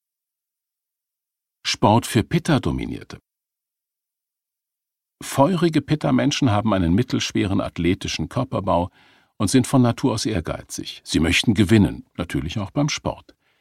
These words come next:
Sie suchen die Herausforderung, entweder in einem Wettbewerb oder indem sie sich selbst Ziele setzen, die sie auch erreichen möchten. Der Pitta-Typ bringt für den Sport eine intrinsische Motivation mit. Bei Mannschaftssportarten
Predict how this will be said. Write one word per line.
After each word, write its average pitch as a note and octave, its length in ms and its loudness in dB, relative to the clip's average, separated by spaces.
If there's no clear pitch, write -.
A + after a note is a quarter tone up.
Sie G2 200 2
suchen E3+ 300 4
die D3+ 100 6
Herausforderung, A2 960 2
entweder F2 440 2
in C#2+ 80 -2
einem C#2 280 -4
Wettbewerb F#2 600 2
oder F#2+ 400 0
indem F#2+ 380 2
sie G#2 100 0
sich F#2 200 -2
selbst G#2 400 0
Ziele B2+ 440 2
setzen, A2 640 0
die G2+ 200 0
sie F#2+ 180 2
auch - 160 -2
erreichen A2+ 460 2
möchten. - 440 -6
Der F#2+ 100 0
Pitta-Typ A#2 840 0
bringt F#2+ 260 2
für G#2 100 0
den C#2+ 160 -2
Sport G2 580 -2
eine F#2 180 2
intrinsische A#2+ 760 2
Motivation G2 760 0
mit. - 220 -16
Bei D2 80 -2
Mannschaftssportarten F2 1200 0